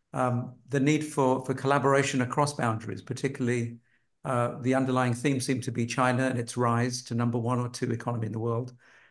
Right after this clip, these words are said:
and America and its superiority currently in technologies, and the need for us to essentially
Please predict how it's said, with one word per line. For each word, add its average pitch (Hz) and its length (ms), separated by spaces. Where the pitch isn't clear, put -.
and 131 100
America 127 640
and 123 160
its 120 160
superiority 123 600
currently 127 680
in 120 100
technologies, 117 720
and 120 140
the 120 40
need 123 320
for - 100
us 127 120
to 131 220
essentially 127 580